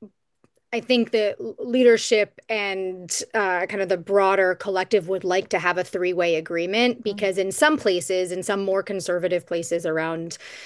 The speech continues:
Speaker 1: the state, it may be a hard vote, even though it's, you know, I believe deeply the right thing to do. For some people, it may be hard to go on the record if it's not actually gonna become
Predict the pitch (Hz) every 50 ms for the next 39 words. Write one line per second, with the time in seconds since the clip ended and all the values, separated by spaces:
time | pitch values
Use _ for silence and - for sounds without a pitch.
0 | - - _ 214 196 - - 349 320 294 269 - - 233 220 - 233 226 220 -
1 | 220 226 214 202 190 170 175 196 180 175 165 175 170 147 131 - - 220 202 180
2 | 175 180 180 175 175 175 175 - - - - _ 240 185 165 165 160 160 165 160
3 | 170 165 165 160 160 - - _ _ - 185 165 185 180 170 165 170 170 175 170
4 | 165 170 160 170 180 175 170 170 175 165 185 180 196 240 277 269 254 247 - 220
5 | 202 - - 233 214 208 208 208 160 202 196 190 - 196 180 180 175 180 175 135
6 | 180 170 165 165 170 170 180 170 - 165 165 165 165 165 165 165 156 160 160 -
7 | 170 156 156 165 156 165 147 - 202 190 165 156 - - _ - 160 156 160 -
8 | - - 165 - 165 160 156 156 156 - - 156 156 156 156 156 156